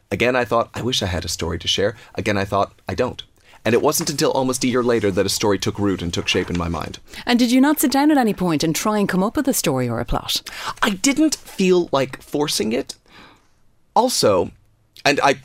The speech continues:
Speaker 1: tossed this point aside earlier, but it's worth revisiting, I did very much like my job. And I left my job quite reluctantly over a year after my book was acquired, in part because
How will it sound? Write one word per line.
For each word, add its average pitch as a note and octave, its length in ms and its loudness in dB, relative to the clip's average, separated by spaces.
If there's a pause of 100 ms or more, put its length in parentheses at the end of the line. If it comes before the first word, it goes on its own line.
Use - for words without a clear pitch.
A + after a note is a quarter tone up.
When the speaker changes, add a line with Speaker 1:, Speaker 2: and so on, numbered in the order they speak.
Speaker 1:
tossed - 440 0
this C#3 160 -2
point C#3 260 -2
aside D3 360 2
earlier, A2+ 300 4
but G#2 160 2
it's G#2+ 160 -2
worth C3 200 2
revisiting, G#2+ 460 0 (240)
I C#3+ 80 2
did F#3+ 240 0
very D3 260 2
much C3 240 0
like A2 240 0
my G2+ 120 0
job. F2 340 -4 (320)
And A#2+ 140 2
I B2 80 4
left D#3 260 0
my B2+ 140 0
job G#2 220 0
quite A#2 240 -2
reluctantly G#2+ 680 -2 (180)
over B2 280 2
a G#2+ 60 2
year G#2 240 0
after G2 240 -2
my F#2+ 140 -2
book F#2 200 -6
was F#2 140 -2
acquired, G2+ 540 -2 (480)
in C3 100 2
part - 440 0
because G#2+ 640 0